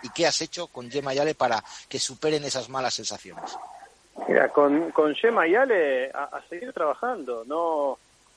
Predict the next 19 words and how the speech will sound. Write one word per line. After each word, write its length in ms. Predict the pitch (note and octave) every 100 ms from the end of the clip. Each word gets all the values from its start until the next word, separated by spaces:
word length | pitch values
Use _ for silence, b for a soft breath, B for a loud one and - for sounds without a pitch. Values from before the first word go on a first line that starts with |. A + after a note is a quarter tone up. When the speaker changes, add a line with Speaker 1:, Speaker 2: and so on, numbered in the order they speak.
| _
Speaker 2:
no 140 | C#3 F3
había 280 | A3+ B3
que 120 | - D3
hacer 240 | - C#3+
grandes 400 | C#3+ D3+ C#3+ -
cambios 380 | - D3 C#3 -
en 100 | C3+
el 80 | B2+
juego 280 | - G#3 G3
porque 260 | - -
ellas 180 | D#3 D3
con 220 | - C3+
un, 140 | C#3+ D3 _ _ _ _ -
con 200 | C3 C3+
el 100 | C3+
juego 320 | F3+ F3+ D#3
que, 520 | C#3 B2+ B2 A#2+ A2+ A2 _ _ -
que 440 | C3+ B2 A#2+ A#2 A#2
desarrollaron 760 | - C3+ C#3 A#2+ D#3+ D#3+